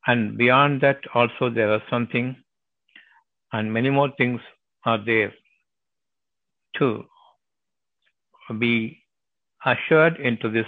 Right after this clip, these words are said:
world as occurrences, as happenings, as events, as eventualities and consequences. And many more he is going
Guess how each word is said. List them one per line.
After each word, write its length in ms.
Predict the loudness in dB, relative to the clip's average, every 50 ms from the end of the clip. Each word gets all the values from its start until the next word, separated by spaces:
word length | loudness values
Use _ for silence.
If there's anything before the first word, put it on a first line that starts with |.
| -4 -2
world 280 | 0 2 4 4 4 2
as 120 | 0 -2 -2 -4 -6
occurrences, 580 | -6 -4 0 0 0 2 0 -2 -4 -8 -12 -12 -12 -18 _ _ _ _ _ _ _ _ _ _ _ _ _ _ _ _ _ _ _ _ _ _ _ -6 -6
as 100 | -6 -4 0
happenings, 500 | 2 2 2 2 2 0 0 0 -2 -2 -6 -14 _ _ -2 0
as 120 | 0 0 0 -2 -2 0
events, 360 | 2 2 4 4 2 0 -2 -6 -14 _ _ _ _ _ _ _ _ _ _ _ _ _ -2 -2
as 120 | -2 -2 -2 -6 -6 -2 0
eventualities 840 | 2 2 2 0 -2 -4 -2 -2 -2 -2 -2 -4 -4 -6 -6 -6 -8 -14 -8 -4
and 140 | -4 -4 -2 -2
consequences. 680 | -2 -2 -2 -2 -6 -8 -8 -8 -8 -8 -10 -12 -18 -20 -20 -20 -20 -20 -20 -20 _ -20 -20 -20 -20 -20 -20 -20 -4 0
And 260 | 2 4 4 4 4 4
many 260 | 4 4 6 6 6
more 240 | 8 8 8 8 8
he 180 | 8 6 6
is 100 | 6 4
going 280 | 4 4 4 4 2